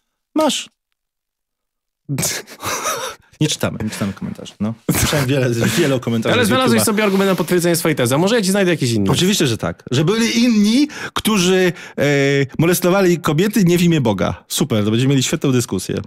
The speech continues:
Speaker 1: Zejdźmy z tego.
Speaker 2: Bo to
Speaker 1: Zejdźmy
Speaker 2: jest
Speaker 1: z tych kobiet.
Speaker 2: niebezpieczne?
Speaker 1: Bo nie mamy wiedzy,
Speaker 2: Zejdźmy z tych
Speaker 1: bo
Speaker 2: kobiet.
Speaker 1: się nie znamy.
Speaker 2: Zejdźmy z tych kobiet.
Speaker 1: Tak.
Speaker 2: Ja mam dla ciebie inne tematy, Grzegorz.
Speaker 1: Tak, słucham.
Speaker 2: <laughs> Zapisałem sobie. I to się
Speaker 1: Klątwa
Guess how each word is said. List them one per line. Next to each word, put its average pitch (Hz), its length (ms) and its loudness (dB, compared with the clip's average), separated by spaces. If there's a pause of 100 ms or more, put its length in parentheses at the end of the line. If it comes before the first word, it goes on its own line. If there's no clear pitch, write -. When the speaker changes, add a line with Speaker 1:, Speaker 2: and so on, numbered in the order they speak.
(1120)
Speaker 1:
Zejdźmy 135 360 -2
z - 60 -14
tego. - 200 -12 (260)
Speaker 2:
Bo 185 60 -12
to - 60 -12 (100)
Speaker 1:
Zejdźmy 175 260 0
Speaker 2:
jest 156 140 2
Speaker 1:
z 156 40 2
tych 139 100 0
kobiet. - 120 0
Speaker 2:
niebezpieczne? 165 360 -2 (720)
Speaker 1:
Bo 120 120 -2
nie 175 140 2
mamy 180 220 2
wiedzy, 160 280 0
Speaker 2:
Zejdźmy 185 360 0
z 180 40 -2
tych 170 120 0
Speaker 1:
bo 127 60 -2
Speaker 2:
kobiet. 123 160 0
Speaker 1:
się 147 60 2
nie 147 60 0
znamy. 120 840 -2
Speaker 2:
Zejdźmy 165 300 0
z 165 60 -6
tych 160 160 -4
kobiet. 110 380 -4 (420)
Speaker 1:
Tak. - 360 -6 (880)
Speaker 2:
Ja 143 120 0
mam 220 160 0
dla 175 100 0
ciebie 117 260 -2
inne 104 180 0
tematy, 98 320 -4
Grzegorz. - 360 -8
Speaker 1:
Tak, - 340 -4
słucham. 92 420 -2 (480)
Speaker 2:
<laughs> 156 280 0
Zapisałem 147 400 -2
sobie. 139 320 0
I 147 60 0
to 196 100 0
się 196 60 0
Speaker 1:
Klątwa 175 260 0